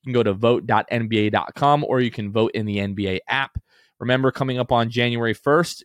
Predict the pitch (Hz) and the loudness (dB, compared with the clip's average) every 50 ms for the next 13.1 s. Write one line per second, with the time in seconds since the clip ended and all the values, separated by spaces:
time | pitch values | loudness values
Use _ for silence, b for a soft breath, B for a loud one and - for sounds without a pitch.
0 | _ 123 123 117 110 110 107 104 101 101 - - - 160 156 151 - - - - | _ -10 -6 -6 -6 -4 -4 -4 -4 -4 -6 -2 0 0 0 0 -2 -8 -14 -14
1 | _ _ _ _ _ _ _ _ _ _ 165 175 170 - - - 165 160 156 143 | _ _ _ _ _ _ _ _ _ _ 0 2 2 -2 -4 -4 -4 -2 -2 -4
2 | - _ - - - 156 147 - - - - - 147 143 135 - _ 117 110 104 | -6 _ -16 -8 -6 -6 -6 -6 -10 -16 -12 -10 -8 -8 -8 -10 _ -10 -10 -10
3 | - - 147 139 135 135 135 123 - _ _ _ _ _ _ 127 131 151 160 147 | -8 -6 -6 -4 -2 -2 -2 -4 -6 _ _ _ _ _ _ 0 4 4 4 4
4 | 139 - 131 131 127 127 - - 127 127 127 120 120 120 113 113 104 - - - | 2 2 2 2 2 0 -2 -2 -4 -4 -2 0 0 2 2 2 0 -4 -10 -20
5 | _ - 117 123 135 131 120 - 120 110 104 107 120 127 127 127 127 127 120 123 | _ -10 -4 -2 0 0 0 0 -2 -2 0 0 0 0 2 2 2 2 4 4
6 | 123 123 120 - _ _ _ _ _ - 104 107 107 104 107 101 104 113 107 104 | 2 0 -2 -6 _ _ _ _ _ -8 -6 -6 -4 -4 -6 -2 2 2 2 2
7 | - 104 123 139 147 143 - - - - 104 92 131 127 123 113 - - 127 110 | 2 0 0 0 0 0 -2 0 0 0 2 2 0 0 0 0 -2 -6 -8 -8
8 | 104 95 - - 110 107 104 - - _ - 107 - - 117 113 110 101 107 95 | -8 -8 -4 -2 -2 -2 -2 -4 -8 _ -8 -8 -8 -4 -2 -2 0 0 0 -2
9 | 90 - - - 117 107 110 104 - - 120 113 - - 107 113 107 107 104 104 | -2 -4 -8 -8 -6 -4 -4 -4 -4 -6 -6 -6 -6 -4 -2 0 0 0 0 0
10 | - 101 98 - 117 110 135 151 156 156 - _ _ _ _ _ - 104 107 107 | -2 -4 0 0 0 0 0 -2 -2 -4 -8 _ _ _ _ _ -6 -4 -4 -2
11 | 110 120 120 117 120 - _ _ _ - 98 107 113 113 85 - - 117 117 110 | -2 -2 -2 -2 -4 -8 _ _ _ -16 -4 0 0 0 0 0 -2 0 0 0
12 | 104 - 110 107 104 98 90 101 95 90 85 82 - - 73 80 85 69 - - | 0 0 0 0 0 -2 -2 -2 -2 -4 -4 -8 -8 -10 -10 -10 -10 -10 -12 -12
13 | - - | -12 -14